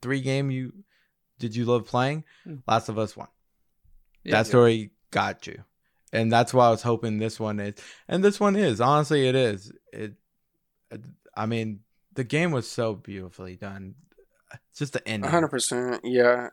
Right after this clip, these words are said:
Speaker 3: And, and the reason I, I give it a B is because besides the gameplay, is just my connection was not as I felt it with Joel and Ellie.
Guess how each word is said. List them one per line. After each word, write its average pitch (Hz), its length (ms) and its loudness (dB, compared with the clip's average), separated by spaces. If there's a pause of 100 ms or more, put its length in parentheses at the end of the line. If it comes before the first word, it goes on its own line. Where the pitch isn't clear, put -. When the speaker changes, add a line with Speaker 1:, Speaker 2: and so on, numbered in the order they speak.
Speaker 3:
And, 160 260 -2
and 156 200 -2
the 156 60 -2
reason 147 500 -2
I, 120 260 0 (100)
I 117 120 0
give 123 140 -8
it 113 60 -10
a 110 40 -8
B 113 180 -2
is 113 180 -6
because 110 520 -8
besides 110 320 -6
the 113 60 -10
gameplay, 107 380 -6
is 110 140 -6
just 107 240 -4
my 107 140 2
connection 104 640 -6 (520)
was 107 200 -4
not 107 300 2 (200)
as 107 220 -6
I 101 140 -4 (220)
felt 104 300 -2
it 101 180 -8
with 95 320 -12
Joel 98 280 -4
and 69 120 -6
Ellie. 92 340 -4